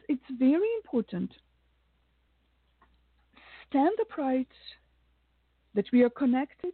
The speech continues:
with the source of light, yet at the same time that we are open, because otherwise, otherwise we become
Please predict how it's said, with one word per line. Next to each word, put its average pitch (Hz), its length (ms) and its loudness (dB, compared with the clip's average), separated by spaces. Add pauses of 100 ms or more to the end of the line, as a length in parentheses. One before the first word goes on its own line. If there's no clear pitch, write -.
(200)
with 269 160 -8
the 277 100 -10 (120)
source 254 260 -6
of 220 100 -8
light, 214 340 -6
yet 196 200 -8
at 165 80 -12
the 190 80 -12 (140)
same 226 380 0
time 190 360 -2 (1080)
that 190 80 -2 (100)
we 196 120 6
are 196 140 2
open, 208 280 4
because 330 220 4 (160)
otherwise, 262 460 2 (1200)
otherwise 415 380 2 (120)
we 359 80 2
become 370 320 -2